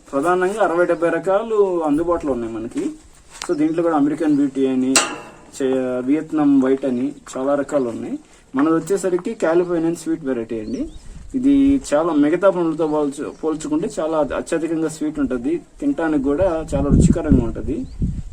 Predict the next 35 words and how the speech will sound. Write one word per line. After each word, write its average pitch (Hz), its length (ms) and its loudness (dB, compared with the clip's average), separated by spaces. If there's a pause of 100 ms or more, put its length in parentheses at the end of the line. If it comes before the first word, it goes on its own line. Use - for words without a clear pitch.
(100)
So, 185 100 2
వే-, 151 420 -2
దీంట్లో 202 420 0
కూడా 220 140 2
వేరే 190 220 2
రకాలు 185 300 0
కూడా 139 120 0
ఉన్నాయి. 120 240 -2
కొన్ని 175 200 0
రకాలు 180 300 0
అయితే 208 160 -2
కొద్దిగా 156 220 -2
సవ్వగా 165 380 0
ఉంటాయి, 131 360 -2
తీపి 175 320 -4
ఉండవు. 123 480 -4 (640)
So, 196 60 4
ఇది 175 160 6
ఆరోగ్యానికి 185 540 4
కూడా 180 200 2
చాలా 151 140 0
మంచిదండి. 131 600 0
రోగనిరోధక 156 500 0
శక్తి 143 220 -6
పెంచుకోవడానికి, 123 880 -2 (480)
మనకి 135 400 0
జ్వరం, 139 440 4
డెంగ్యూ 147 280 8
జ్వరం 147 260 4
వచ్చినప్పుడు 131 440 0
ప్లేట్లెట్లు 139 500 0
పెరగడానికి, 123 800 -4 (460)
షుగర్ 156 260 4
పేషెంట్కి 139 400 0
మంచిది, 120 540 -2